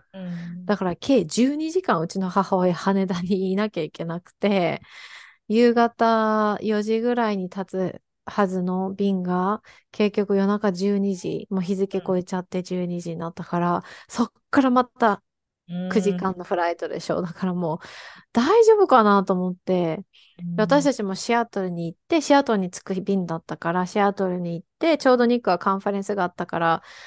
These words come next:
Speaker 2: あの、まあ、タイミング的にはとても良かったんだけど、結局そんなに伸びちゃったから、本当だったら朝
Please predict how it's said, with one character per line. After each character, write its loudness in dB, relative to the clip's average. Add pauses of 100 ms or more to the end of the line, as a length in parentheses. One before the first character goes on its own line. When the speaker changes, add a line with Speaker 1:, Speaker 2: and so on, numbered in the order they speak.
(180)
Speaker 2:
あ -2
の、 -6
ま 0
あ、 -2 (180)
タ 0
イ -2
ミ -4
ン -4
グ -4
的 2
に 2
は 0
と -4
て -4
も -2
良 -4
か -2
っ -4
た -4
ん -10
だ -8
け -6
ど、 2 (320)
結 0
局 -2
そ 0
ん 2
な 2
に 2
伸 0
び -2
ち -6
ゃ -2
っ -14
た -6
か -4
ら、 2 (320)
本 -4
当 -2
だ 4
っ -4
た 2
ら 0
朝 0